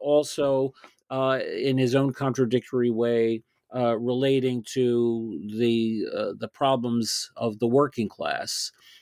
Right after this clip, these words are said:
And he led a demonstration, uh, to the Winter Palace, the Tsar's palace,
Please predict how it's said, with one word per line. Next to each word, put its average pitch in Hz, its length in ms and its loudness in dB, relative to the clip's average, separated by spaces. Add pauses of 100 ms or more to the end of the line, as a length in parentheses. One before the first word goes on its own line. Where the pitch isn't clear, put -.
(120)
And 117 140 -2
he 113 160 0
led 120 400 0
a 107 380 2
demonstration, 113 1120 0 (380)
uh, 110 540 2
to 113 140 0
the 107 300 0
Winter 117 400 0
Palace, 117 520 0
the 104 80 -8
Tsar's 117 400 0
palace, 113 560 0